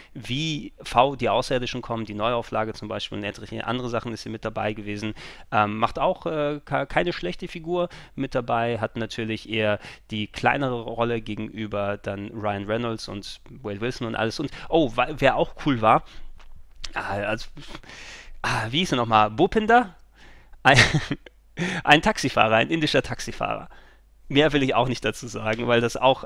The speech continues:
einige der lustigsten Gags innerhalb des Spiels, äh, innerhalb des Spiels, sag ich schon, innerhalb des Filmes sind. Ja, im Chat wird gerade erwähnt, bei Gotham hat sie mitgemacht und bei Stargate, das kann natürlich auch sein,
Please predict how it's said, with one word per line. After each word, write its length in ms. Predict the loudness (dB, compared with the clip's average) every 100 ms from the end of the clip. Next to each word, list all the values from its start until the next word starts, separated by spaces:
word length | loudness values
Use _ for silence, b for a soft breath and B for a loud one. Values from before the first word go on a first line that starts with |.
| -4
einige 360 | 0 0 0
der 100 | 0
lustigsten 540 | -2 -4 -8 -10 -8 -4
Gags 340 | -4 -4 -10 -12 B B B B -2
innerhalb 320 | 0 2 0
des 120 | 0
Spiels, 420 | -6 -2 -2 -2 -6
äh, 380 | -4 -2 -2 -2 -2
innerhalb 280 | -2 -2 -2
des 80 | -4
Spiels, 200 | -6 -4
sag 100 | -4
ich 80 |
schon, 140 | -4 -6
innerhalb 240 | -4 -4
des 160 | -6 -6
Filmes 320 | -4 -4 -6
sind. 160 | -8 -2
Ja, 160 | 0
im 100 | 0
Chat 240 | 0 -2 -2
wird 120 | -4
gerade 200 | 0 0
erwähnt, 220 | 0 -4
bei 100 | -6
Gotham 460 | -2 -2 0 -2 -4 B B B
hat 160 | -6 -4
sie 120 | -6
mitgemacht 360 | -6 -4 -4
und 80 | -6
bei 80 | -8
Stargate, 560 | -8 -2 -2 0 -6 -6
das 140 | -8
kann 140 | -4
natürlich 380 | -4 -4 -8 -8
auch 160 | -10 -10
sein, 340 | -8 -10 -12